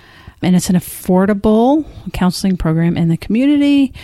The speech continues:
And she is heavily influenced by I P N B, which is interpersonal neurobiology, neuroscience in general, philosophy, biology, and physics. So let's just jump right in.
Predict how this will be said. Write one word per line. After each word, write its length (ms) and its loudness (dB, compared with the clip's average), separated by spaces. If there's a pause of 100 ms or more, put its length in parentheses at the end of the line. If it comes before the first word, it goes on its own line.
(640)
And 440 4
she 140 0
is 120 0
heavily 420 0
influenced 720 0
by 560 4
I 100 2
P 180 0
N 180 2
B, 420 0
which 240 -2
is 160 2
interpersonal 600 0
neurobiology, 920 0 (400)
neuroscience 680 2
in 140 0
general, 580 2 (420)
philosophy, 600 0
biology, 800 2
and 340 2
physics. 1160 -4 (640)
So 200 -2
let's 220 0
just 400 -6
jump 260 -2
right 140 0
in. 200 -4